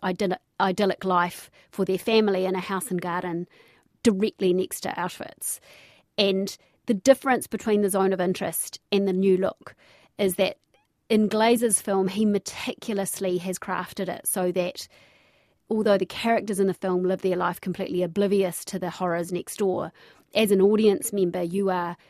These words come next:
viscerally aware, even though it's not visual on screen, you're viscerally aware, aware of what's happening, and, and the dissonance between the lives of this Nazi family and those, the lives of those beyond the wall is, is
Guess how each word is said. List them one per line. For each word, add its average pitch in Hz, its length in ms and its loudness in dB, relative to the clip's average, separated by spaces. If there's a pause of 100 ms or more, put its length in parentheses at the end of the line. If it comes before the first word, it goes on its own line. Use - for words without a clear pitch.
(180)
viscerally 185 680 2
aware, 180 560 0 (220)
even 240 220 6
though 208 160 8
it's - 140 0
not 208 160 2
visual 208 380 4
on 175 100 -2
screen, 180 460 2
you're 202 140 -2
viscerally 190 540 -2
aware, 185 300 0 (100)
aware 190 500 4
of 175 280 -6 (320)
what's 196 300 0
happening, 180 560 -2 (440)
and, 214 200 2 (160)
and 208 160 4
the 196 60 2
dissonance 214 460 2
between 190 360 0
the 185 80 0
lives 185 340 2
of 185 120 -6
this 180 200 -4
Nazi 196 300 -4
family 247 440 4
and 190 140 0
those, 190 400 0 (300)
the 208 100 0
lives 185 260 4
of 190 100 -4
those 180 200 2
beyond 185 260 0
the 185 60 -2
wall 190 600 0 (560)
is, 208 240 0 (100)
is 196 400 -2